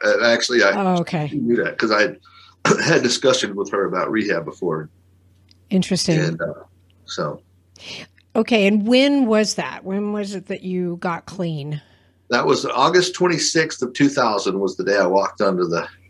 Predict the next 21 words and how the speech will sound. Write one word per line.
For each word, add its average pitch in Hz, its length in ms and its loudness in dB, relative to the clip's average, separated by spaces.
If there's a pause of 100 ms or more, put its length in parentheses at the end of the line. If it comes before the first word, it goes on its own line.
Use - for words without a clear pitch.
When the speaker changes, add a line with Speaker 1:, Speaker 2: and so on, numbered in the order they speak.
(100)
Speaker 1:
property 90 420 0
of 76 100 -2
Narconon. 76 540 -6 (240)
So - 240 -2
it's 78 160 -4
been 90 180 -2
over 78 300 -2
twen-, - 220 -2
almost 92 360 0
twenty-one 85 340 0
years. - 340 -6 (380)
Speaker 2:
Yep. 208 340 0 (300)
Speaker 1:
So. - 300 -10
Speaker 2:
Well, 202 100 -2
very 220 320 2
well 226 240 2
done 170 580 0 (200)
on 180 180 -4
almost 196 400 0
twenty-one 175 460 -2
years. 156 400 -4